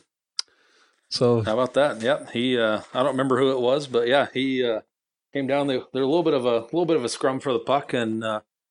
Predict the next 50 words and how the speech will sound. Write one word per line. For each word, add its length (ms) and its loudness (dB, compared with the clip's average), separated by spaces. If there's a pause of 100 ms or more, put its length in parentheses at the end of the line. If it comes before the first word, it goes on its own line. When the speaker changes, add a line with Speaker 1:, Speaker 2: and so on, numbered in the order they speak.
(300)
Speaker 2:
the 80 0
O 20 2
U 180 2
kid 220 0
just 200 -4
decided 480 0
to, 300 2
uh, 200 2 (100)
trip 220 0
him 240 -2
to 240 0
get 160 -2
it 80 -2
over 240 0
with, 240 -4
and 120 -4
they, 300 -2 (100)
they 100 4
called 300 2
it 60 -2
a 40 -6
goal. 320 -2 (720)
Speaker 1:
Wow, 260 0
that's, 280 2
I've, 280 2
I've 260 0
only 200 4
seen 180 2
that 160 2
happen 240 2
one 180 6
other 200 4
time 300 2
in 100 4
the 160 4
A 40 2
C 160 2
H 160 2
A, 60 4
and 140 2
it 60 2
was 100 2
about 220 4
two 140 2
or 40 2
three 160 2
weeks 280 2
ago 260 4
at 80 4
Arizona, 580 2